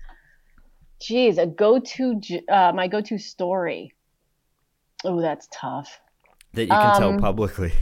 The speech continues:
Speaker 1: <laughs> Yeah, right. Um, yeah, there's <laughs> plenty of stories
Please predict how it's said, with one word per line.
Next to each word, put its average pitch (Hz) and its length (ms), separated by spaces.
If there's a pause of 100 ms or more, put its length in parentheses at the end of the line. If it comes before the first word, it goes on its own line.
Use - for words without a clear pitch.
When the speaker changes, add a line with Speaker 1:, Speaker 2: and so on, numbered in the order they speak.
(200)
Speaker 1:
<laughs> - 300
Yeah, 302 240 (100)
right. 208 540
Um, 190 560 (380)
yeah, 247 180
there's 247 240
<laughs> 254 120
plenty 320 220
of 311 80
stories 226 600